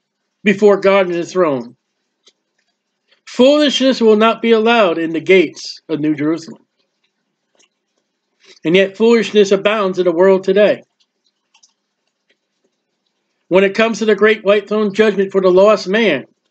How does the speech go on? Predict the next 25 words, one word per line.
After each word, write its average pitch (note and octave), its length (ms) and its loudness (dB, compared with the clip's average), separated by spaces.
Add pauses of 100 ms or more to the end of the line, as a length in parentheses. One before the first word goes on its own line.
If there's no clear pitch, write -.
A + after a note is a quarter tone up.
(520)
if G#3 200 4
his G#3 200 0
name G3+ 280 2
is F#3+ 120 -4
not G3 240 -4
found G3+ 200 2
in F#3+ 80 0
the F3 120 0
Lamb's G3+ 220 2
Book G3 220 -2
of F#3+ 80 2
Life, F#3+ 220 2 (1800)
there G#3+ 240 2
will G#3+ 460 2
be A3 200 -4
no G#3+ 220 2
foolishness G#3 720 -2
there, A#2 380 -2 (960)
though G3+ 320 0 (200)
acts B3+ 460 -2
of G3+ 180 0
foolishness C#3 880 -2 (500)
will E3 160 0
be D3+ 180 2
judged. B2 500 -2